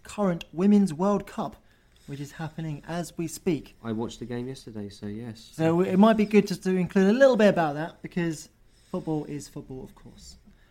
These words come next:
Speaker 1: Um, of course, you can find us on the interwebs at Pod of Two Halves. You can find us on Spotify. You can find us,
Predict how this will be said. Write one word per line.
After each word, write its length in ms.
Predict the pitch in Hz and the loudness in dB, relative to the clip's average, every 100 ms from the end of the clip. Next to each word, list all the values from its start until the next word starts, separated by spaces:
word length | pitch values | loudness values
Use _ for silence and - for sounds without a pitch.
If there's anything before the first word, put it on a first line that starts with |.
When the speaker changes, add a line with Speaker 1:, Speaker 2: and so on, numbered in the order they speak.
| _ - | _ 6
Speaker 1:
Um, 380 | 185 208 208 - - - _ _ - | 10 10 8 0 -16 -16 _ _ -2
of 100 | 202 | 6
course, 220 | 294 254 | 10 10
you 40 | 233 | 10
can 120 | 233 | 8
find 280 | 240 240 240 | 10 10 10
us 340 | 240 - - - _ _ _ | 6 4 -6 -14 _ _ _
on 380 | 175 185 190 185 | 4 8 8 8
the 180 | 180 185 | 6 8
interwebs 760 | 208 208 170 190 196 160 - - - _ _ | 8 10 8 6 6 2 -4 -6 -16 _ _
at 240 | 165 170 - | -6 -4 0
Pod 100 | 165 | 0
of 80 | 160 | 2
Two 160 | 175 | 6
Halves. 320 | 170 180 175 | 6 6 4
You 60 | 151 | 0
can 100 | 147 | -2
find 220 | 160 156 | 2 2
us 100 | 139 | 2
on 60 | 127 | -2
Spotify. 600 | - 254 233 - 240 240 | 8 10 10 4 4 4
You 60 | |
can 140 | 202 139 | 2 -4
find 240 | - 131 | -8 -12
us, 140 | 123 | -12